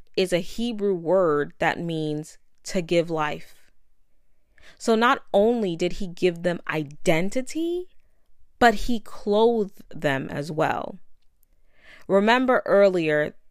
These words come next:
they sewed together fig leaves, which I want to point out, as humans, the way that we solve our problems are not the best. Our solutions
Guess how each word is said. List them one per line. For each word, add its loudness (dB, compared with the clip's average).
they 0
sewed 0
together -2
fig 2
leaves, -8
which 2
I 4
want 0
to -4
point -2
out, 0
as 2
humans, -4
the 0
way 4
that 0
we -2
solve -2
our 0
problems -4
are 6
not 2
the -6
best. -10
Our 8
solutions 0